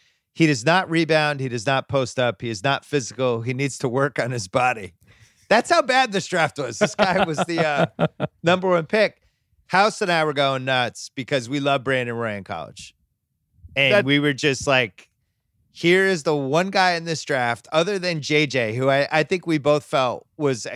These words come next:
Speaker 1: we knew at least he was gonna be a valuable player. We didn't know if he was gonna be a star. But Brandon Roy was like, we know what he is. He's a guard who's gonna be able to create a shot. He had a very identifiable kind of crossover hesitation move that was just like, well, in the N B A, he's gonna score twenty a game.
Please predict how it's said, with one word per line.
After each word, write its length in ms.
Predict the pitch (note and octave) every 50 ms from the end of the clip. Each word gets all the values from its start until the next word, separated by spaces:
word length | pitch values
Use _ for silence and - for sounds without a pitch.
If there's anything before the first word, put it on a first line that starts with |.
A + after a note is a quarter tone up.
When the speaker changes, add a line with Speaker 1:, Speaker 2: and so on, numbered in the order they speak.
| D3+
Speaker 1:
we 180 | D3+ D#3+ F3 F3+
knew 160 | F3+ G3 F#3
at 100 | D#3 C3+
least 200 | C#3 D3 C#3 -
he 80 | D3+ B2+
was 100 | A2 G#2+
gonna 80 | B2
be 100 | A#2+ A2+
a 40 | G#2+
valuable 400 | G#2 B2 B2 B2 A2+ F#2+ G2 F2+
player. 280 | - - C3+ C3 G2+ G2
We 60 | G#2+ A2+
didn't 80 | A2
know 40 | G#2
if 60 | F#2+
he 60 | F#2+
was 120 | G2+ F#2+ F#2+
gonna 80 | G2
be 80 | F#2 G2
a 40 | F#2+
star. 260 | - - C3 A2 F#2+
But 240 | D#2+ A2 G2+ G2+ -
Brandon 260 | E3 F#3 G#3 G3+ E3+
Roy 220 | D#3+ E3 E3+ E3
was 180 | C3+ B2 A2+ -
like, 200 | B2 A#2+ G2+ - _ _ _ _ _ _ _
we 80 | D#3
know 160 | E3+ F#3+ G3 F3+
what 80 | D#3
he 120 | D3+ E3 G3+
is. 300 | G#3 C#3+ E2 F#2+ - -
He's 160 | D#3 C#3 A#2
a 60 | C3+
guard 500 | G#2+ - C#3 C3+ C#3 C#3+ C#3+ - A#2+ B2
who's 180 | B2+ C#3+ C3 A2
gonna 140 | C#3 C3
be 80 | B2 C3+
able 140 | C3 A#2+ A2+
to 60 | G#2+
create 260 | - - C3+ C#3 C#3
a 40 | C#3
shot. 440 | B2+ - - C3+ B2 B2 B2 A#2+ - _ _ _ _ _ _ _
He 140 | _ - D3
had 220 | D3 D3+ C#3+ B2+
a 20 | B2
very 380 | A2+ C3 C3+ D3 D#3+ E3 D#3+
identifiable 1120 | D#3 C#3+ A2 C#3+ C#3 C#3+ D3 C3 - C#3+ C3 C3+ C3+ C3 B2+ B2 B2+ B2 A#2+ A#2 A2+ G#2+ _ _ _ _ _ _ _ _ -
kind 200 | - E3+ E3 D#3
of 120 | - -
crossover 640 | - - - D#3 D#3 D#3 - - E3+ D#3 D3 C3+ C3+
hesitation 800 | C3 D#3 D#3 C#3 B2+ B2 - - D#3+ D#3 C#3+ - - C#3 C3 B2+
move 320 | B2 B2 A#2+ A#2 A2 G#2
that 160 | C3 C3 B2
was 120 | A#2+ B2+ G#2+
just 200 | B2+ C3 - C3+
like, 120 | A#2+ G#2+
well, 120 | C3+ C#3+ C#3
in 40 |
the 120 | C#3+ D3+ D3
N 80 | D3
B 80 | D3 D3+
A, 80 | C3+ C3+
he's 120 | B2+ A#2
gonna 160 | - A#2+ B2
score 240 | - - - C3+ A#2+
twenty 320 | - - C#3+ C#3 C3 A#2+
a 40 | A#2
game. 360 | A2+ C3+ C#3+ C3+ B2+ A2+ G2+